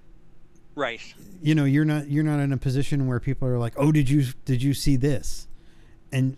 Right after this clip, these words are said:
Speaker 2: like, "No,
Speaker 1: Mm-hmm.
Speaker 2: I, no, don't tell me. I'm, I wanna watch it."
Speaker 1: Right.
Speaker 2: Like, the, the morning that it came out,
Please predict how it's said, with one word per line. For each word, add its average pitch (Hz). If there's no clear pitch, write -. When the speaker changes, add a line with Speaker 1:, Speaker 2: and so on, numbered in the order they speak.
Speaker 2:
like, 127
"No, 160
Speaker 1:
Mm-hmm. 147
Speaker 2:
I, -
no, 160
don't 147
tell 185
me. 127
I'm, 127
I 127
wanna 135
watch 147
it." 110
Speaker 1:
Right. 120
Speaker 2:
Like, 160
the, 190
the 185
morning 190
that 165
it 160
came 151
out, 131